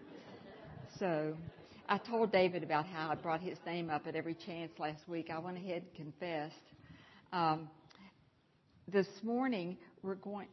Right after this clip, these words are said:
I'm introducing a topic which is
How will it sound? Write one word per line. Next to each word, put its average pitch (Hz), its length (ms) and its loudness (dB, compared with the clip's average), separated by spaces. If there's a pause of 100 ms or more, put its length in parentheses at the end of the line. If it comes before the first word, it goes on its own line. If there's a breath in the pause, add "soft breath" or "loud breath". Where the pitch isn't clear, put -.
I'm 190 220 0
introducing 196 840 2
a 170 160 -2 (160)
topic 190 560 -4 (800 soft breath)
which 185 420 2 (400)
is 196 220 6